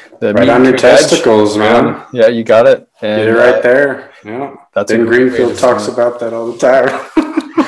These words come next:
Speaker 1: Yeah, and I play with that a little bit. Um,
Speaker 2: Yeah?
Speaker 1: yeah. And, uh, yeah, you notice,
Speaker 2: Do
Speaker 1: you notice a
Speaker 2: share.
Speaker 1: surge. Yeah,
Speaker 2: Yeah.
Speaker 1: you notice, I, I'm sharing now.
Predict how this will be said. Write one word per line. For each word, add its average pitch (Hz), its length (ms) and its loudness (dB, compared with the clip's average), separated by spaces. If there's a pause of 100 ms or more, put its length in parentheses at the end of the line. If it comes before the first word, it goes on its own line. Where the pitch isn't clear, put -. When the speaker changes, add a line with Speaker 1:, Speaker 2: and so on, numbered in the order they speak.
(340)
Speaker 1:
Yeah, 98 120 -4
and 117 180 2
I 170 120 4
play 208 280 2
with 226 140 -2
that 127 160 6
a 120 40 6
little 117 220 4
bit. 110 380 0
Um, 98 340 0
Speaker 2:
Yeah? - 480 0
Speaker 1:
yeah. 104 260 -2 (540)
And, 107 220 0
uh, 104 260 0
yeah, 143 260 2
you 120 200 0
notice, 127 280 0
Speaker 2:
Do 123 140 0
Speaker 1:
you 104 80 0
notice 117 240 -2
a 120 100 2
Speaker 2:
share. 113 120 2
Speaker 1:
surge. 143 360 0 (440)
Yeah, 139 180 4
Speaker 2:
Yeah. 156 160 4
Speaker 1:
you 143 60 0
notice, 160 340 -6
I, 120 320 2
I'm 123 140 -2
sharing 151 420 2
now. 160 380 0